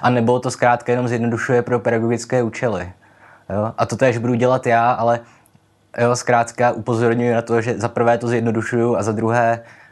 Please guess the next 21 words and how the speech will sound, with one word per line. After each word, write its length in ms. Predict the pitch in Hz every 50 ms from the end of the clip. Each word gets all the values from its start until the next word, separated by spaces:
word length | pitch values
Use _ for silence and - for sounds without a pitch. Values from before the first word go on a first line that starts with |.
| _ _ _ _ _ _ -
je 120 | 113 113
to 100 | 113 -
jenom 200 | 123 117 117 120
moje 220 | 120 113 117 123 107
interpretace. 760 | 107 104 113 113 107 - 98 - 82 80 - - - 95 85 - _ _ - - - - - -
Jo? 140 | 104 113 - -
A 160 | - 127 127 131
tady 360 | 117 - - - 135 135 131
to 100 | - 147
jde 80 | 147
fakt 240 | 143 - 156 143 131
dál 280 | 127 117 117 113 113 123 165
než 220 | - 139 135 - 135
u 80 | 135 139
ostatních 500 | 123 117 - - 135 127 - 104 92 -
filozofů, 460 | - 104 98 95 95 90 - - 98
tady 180 | - 95 95 87
ten, 140 | - 95
tady 160 | 87 - 101 95
ta 100 | 101 95
problematika 760 | - 104 101 95 98 98 98 95 - 98 - 107 101 98